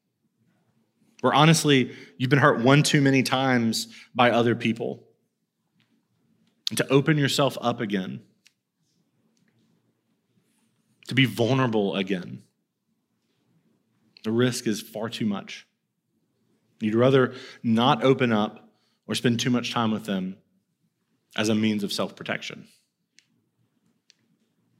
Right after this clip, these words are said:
What if,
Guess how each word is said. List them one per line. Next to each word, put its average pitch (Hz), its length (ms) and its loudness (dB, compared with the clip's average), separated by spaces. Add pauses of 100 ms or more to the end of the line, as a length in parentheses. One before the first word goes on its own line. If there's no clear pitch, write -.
(1800)
What 117 220 0
if, 123 220 -2